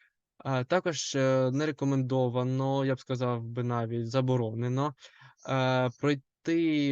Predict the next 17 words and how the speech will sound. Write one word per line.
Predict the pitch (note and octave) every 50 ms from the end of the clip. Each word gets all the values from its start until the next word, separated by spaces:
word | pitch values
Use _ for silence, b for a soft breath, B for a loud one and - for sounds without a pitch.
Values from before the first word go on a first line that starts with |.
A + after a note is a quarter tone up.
| C3+ B2+ - - _
один-два | F3+ F#3 C#3 D3 D3+ D3 C3+ C3 B2 A#2+ C3 C3+ C3+ C#3 C3+
день, | C3 B2+ C3+ C3+ C3 B2+
потім | - D3 C#3+ - F3+ C3
зробити | - - C3 B2 B2 C#3 C3+ C3 - - C3 B2+ B2+ B2+ B2+ B2 B2 B2 A#2+ A#2+ B2 A#2 -
кілька | - D3 C#3 C3+ - - B2
днів | A#2+ B2+ B2 A#2
пропуску | - - C#3+ D#3 E3 - - D#3+ C#3+ - - - C#3 B2+
і | A#2+
потім | - C3+ C3+ - - B2
продовжити. | - C3 B2 A#2+ A2+ A#2+ A2+ A2 A2 A#2 C3+ C3+ - E3 D#3+ E3 D#3+ D#3
Так | C#3 - C#3 C3 A#2 B2+
ніякого | A#2+ B2 B2+ C3 B2 A#2 - B2+ A#2+
результату | A#2+ - - B2+ - - A#2+
ви | A#2+ A#2
просто | - C3 B2+ - - A#2+
не | B2 C3 C#3 C#3
досягнете. | B2+ A#2+ - - A#2 A2 A#2 A#2+ B2 B2 - E3 F3